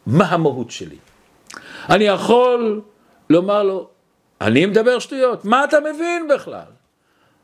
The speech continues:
אתה לא בעניינים, אתה לא קולט בכלל מה שהולך פה." אבל תגובה הזאת, שנראית כאדם בעל ביטחון עצמי, זה לא ביטחון, הפוך, זה ביטחון עצמי נמוך.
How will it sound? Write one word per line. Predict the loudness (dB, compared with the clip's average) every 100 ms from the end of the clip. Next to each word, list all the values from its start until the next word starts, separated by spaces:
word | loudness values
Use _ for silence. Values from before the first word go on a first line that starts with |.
| _ _ 0
אתה | 0
לא | 4 4
בעניינים, | 4 0 -2 -4 -2 -2
אתה | 0 2
לא | 0 0
קולט | 0 2 0 -2 -4
בכלל | -4 -6 -6 -6
מה | -8
שהולך | -10 -12 -14 -16 -20
פה." | _ _ _ _ _ _ _ _ _ _ _ -14 2
אבל | 2 2
תגובה | 2 4 4 2
הזאת, | 0 0 0 -2 -10 -20 _ _ _ _ _ _ 0
שנראית | 2 4 2 2 2 2
כאדם | -4 0 0 0 -2 -2 -2
בעל | -2 -2
ביטחון | -6 -8 -6 -6
עצמי, | -6 -6 -6 -4 -4 -8 -16 _ _ _ _
זה | 2 2
לא | 4
ביטחון, | 0 0 -2 -2 -2
הפוך, | -2 -4 -2
זה | -2
ביטחון | -4 -4 -4
עצמי | -4 -4 -6
נמוך. | -4 -4 -6 -8 -18